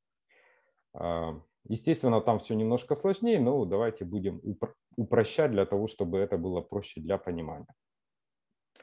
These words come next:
А также стандарт Автосар решает следующую проблему, как,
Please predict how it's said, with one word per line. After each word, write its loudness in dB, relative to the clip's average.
А 10
также 6
стандарт 6
Автосар 4
решает 2
следующую 0
проблему, 2
как, 4